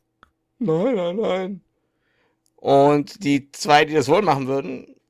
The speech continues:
ich glaub, dem einen ist scheißegal, ob es macht oder nicht. Und der andere, keine Ahnung.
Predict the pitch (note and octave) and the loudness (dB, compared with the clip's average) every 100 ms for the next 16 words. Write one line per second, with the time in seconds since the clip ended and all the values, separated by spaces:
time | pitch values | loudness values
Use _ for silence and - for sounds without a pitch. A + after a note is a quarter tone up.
0 | _ - B2+ A2+ G#2+ G2 A#2+ - B2 G#2+ | _ -4 -4 -4 -6 -6 -6 -6 -4 -4
1 | F#2 G2 B2 D3+ - B2 C#3+ - C#3+ D#3+ | -4 -2 0 -2 -8 -10 -10 -6 -6 -6
2 | G3+ - - A2+ E2+ F2 A2+ A2 D#2 - | -10 -18 -10 -6 -4 -4 -6 -8 -8 -18
3 | _ _ _ _ G#2+ D#2 D#2+ D2 | _ _ _ _ -10 -10 -12 -14